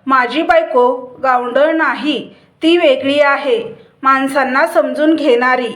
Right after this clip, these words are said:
प्रेम देणारी. ती शिकते, घडते आणि मीही." कारण आयुष्य म्हणजे एकमेकांना शिकवणं आणि एकमेकात वाढणं.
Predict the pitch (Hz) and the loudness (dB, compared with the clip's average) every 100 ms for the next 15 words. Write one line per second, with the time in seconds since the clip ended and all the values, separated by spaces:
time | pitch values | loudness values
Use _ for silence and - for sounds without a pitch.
0 | - _ _ _ 269 262 285 294 294 285 | -16 _ _ _ 4 4 2 0 0 2
1 | 277 262 226 - _ _ _ 330 339 - | -2 -4 -10 -14 _ _ _ 0 0 -2
2 | 339 - - 320 254 156 - - _ 240 | -6 -8 -4 2 2 0 -10 -20 _ -2
3 | 269 - 311 302 226 - - - 233 262 | -2 -2 0 2 2 -2 -16 -8 -4 0
4 | 320 302 254 269 269 247 - - - _ | 2 2 2 -2 -2 -4 -8 -16 -20 _
5 | _ 277 302 349 339 262 262 269 - 359 | _ 0 0 0 0 -2 -2 -4 0 2
6 | 359 370 311 254 254 - - - - 269 | 2 2 4 2 -2 -6 -16 -6 -2 0
7 | 285 277 285 262 277 320 339 - 277 269 | 0 0 0 0 -2 -2 -4 0 2 2
8 | 269 233 - - _ - 247 277 330 254 | 0 -2 -6 -18 _ -6 -4 0 0 2
9 | 269 277 277 269 277 302 254 226 233 240 | 0 0 -4 -2 -2 0 0 0 -2 -2